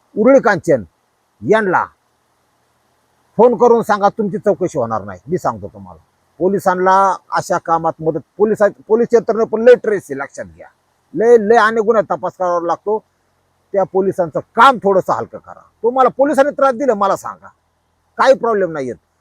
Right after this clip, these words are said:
पण ठराविक गुन्ह्याची उकल करण्यासाठी पोलीस प्रशासनाला मदत करणं आपलं कर्तव्य आहे. कुणाला काही माहिती असं नाही याबाबत.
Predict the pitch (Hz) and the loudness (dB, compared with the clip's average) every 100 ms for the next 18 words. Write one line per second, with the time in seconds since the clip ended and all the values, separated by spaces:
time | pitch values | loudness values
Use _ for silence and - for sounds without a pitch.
0 | _ _ _ - 262 302 185 _ _ _ | _ _ _ 2 4 4 -4 _ _ _
1 | _ - - 185 247 262 208 240 165 202 | _ -20 -4 -2 0 -2 -2 -2 -2 -4
2 | 208 262 220 165 196 - 196 214 226 - | 0 0 0 -8 -10 -6 -6 -4 -10 -8
3 | 202 180 180 170 175 156 190 262 - 208 | -6 -6 -8 -6 -6 -2 0 0 0 -6
4 | 190 175 - 156 143 - 120 110 90 _ | -2 -4 -2 -6 -6 -8 -12 -12 -16 _
5 | _ _ _ - 180 202 196 208 196 151 | _ _ _ -10 -4 -2 0 0 0 0
6 | 185 180 196 165 160 156 139 123 123 | 0 0 -6 -6 -6 -6 -6 -8 -12